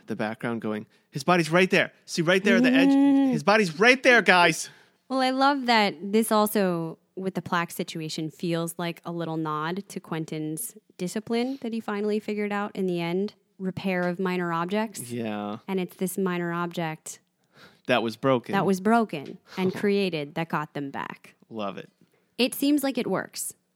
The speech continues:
Speaker 2: They travel back to current Brakebills, but are suddenly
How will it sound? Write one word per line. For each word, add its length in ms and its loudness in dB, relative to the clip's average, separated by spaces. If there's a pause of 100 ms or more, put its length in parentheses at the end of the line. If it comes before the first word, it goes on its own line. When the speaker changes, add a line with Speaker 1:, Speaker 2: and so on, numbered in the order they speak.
Speaker 2:
They 120 -2
travel 380 0
back 280 0
to 100 -4
current 340 0
Brakebills, 480 -2
but 100 -4
are 120 0
suddenly 840 -2